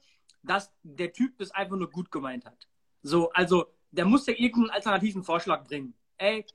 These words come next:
übrigens heute auch Schlagzeile in, äh, Zürich oder irgendwo in der Schweiz, ich glaub, es war Zürich, ein Club,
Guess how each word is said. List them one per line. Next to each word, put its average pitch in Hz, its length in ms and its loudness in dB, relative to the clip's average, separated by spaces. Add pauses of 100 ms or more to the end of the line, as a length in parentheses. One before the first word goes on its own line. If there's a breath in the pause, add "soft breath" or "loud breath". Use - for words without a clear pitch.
übrigens 247 460 0
heute 226 280 0
auch 247 120 0
Schlagzeile 220 580 -4
in, 185 280 -4
äh, 165 400 -8
Zürich 320 400 -2
oder 247 120 -6
irgendwo 247 320 -4
in 196 80 -6
der 190 60 -4
Schweiz, 247 280 -2
ich - 60 -20
glaub, 208 100 -6
es - 100 -14
war 180 100 -4
Zürich, 262 420 -4 (420)
ein 185 180 -2
Club, 262 380 2